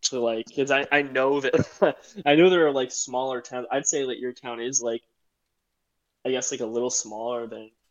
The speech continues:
where I grew up, and it's not as touristed. Like, that's the big thing. So your whole infrastructure is completely different from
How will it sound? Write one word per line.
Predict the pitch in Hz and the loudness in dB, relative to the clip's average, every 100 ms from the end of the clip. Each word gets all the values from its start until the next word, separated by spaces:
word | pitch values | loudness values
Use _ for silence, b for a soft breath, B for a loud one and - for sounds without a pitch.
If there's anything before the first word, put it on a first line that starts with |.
| _ _ | _ _
where | 117 107 | -10 -4
I | 117 | -4
grew | 120 113 113 | -4 -8 -14
up, | - | -12
and | 131 | -8
it's | 120 - | -6 -4
not | 147 131 | -2 -2
as | 110 - | -4 -6
touristed. | - 180 107 - 87 90 | -2 -2 -2 -6 -8 -10
Like, | 117 | -4
that's | 123 120 | -2 -2
the | 113 | -6
big | 101 101 | -10 -12
thing. | _ 110 98 98 _ _ _ _ _ _ _ _ _ _ _ - | _ -12 -12 -16 _ _ _ _ _ _ _ _ _ _ _ -6
So | - 135 127 120 107 _ _ _ _ _ _ _ _ - | -2 0 0 -2 -6 _ _ _ _ _ _ _ _ -2
your | 139 131 _ _ _ | -2 -2 _ _ _
whole | - 147 - | 0 0 0
infrastructure | 135 139 123 123 117 - 120 | -8 -6 -4 -4 -6 -6 -8
is | 113 | -8
completely | - 117 - 127 113 | -12 -12 -12 -10 -10
different | 110 147 - 113 _ | -8 -8 -10 -16 _
from | 117 110 | -10 -10